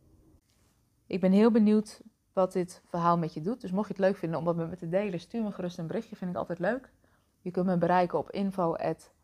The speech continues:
oudstedochter dot com. En, ehm, ja, hiermee zijn we al aan het einde gekomen van deze podcast. Ik wil je bedanken voor het luisteren. En, ehm, nou, mocht je de podcast interessant vinden, dan kun je je abonneren.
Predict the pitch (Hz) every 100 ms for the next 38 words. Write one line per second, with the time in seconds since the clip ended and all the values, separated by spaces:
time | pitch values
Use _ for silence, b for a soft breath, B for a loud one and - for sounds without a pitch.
0 | - - 170 170 175 185 170 160 160 220
1 | 165 160 214 262 320 b b b b b
2 | b b b b _ 185 180 175 175 170
3 | 170 165 - _ _ - 190 247 233 233
4 | 240 214 196 - 240 233 - 202 190 180
5 | 170 - 277 - 160 156 - _ _ _
6 | _ _ _ _ _ 220 214 233 196 202
7 | 269 - 240 202 190 214 233 - 226 254
8 | _ _ - 190 185 180 175 170 165 -
9 | _ _ _ 220 196 - - 208 - 214
10 | 185 208 202 185 180 190 180 208 208 180
11 | 160 151 175 226 233 196 - 165 160 226
12 | 240 247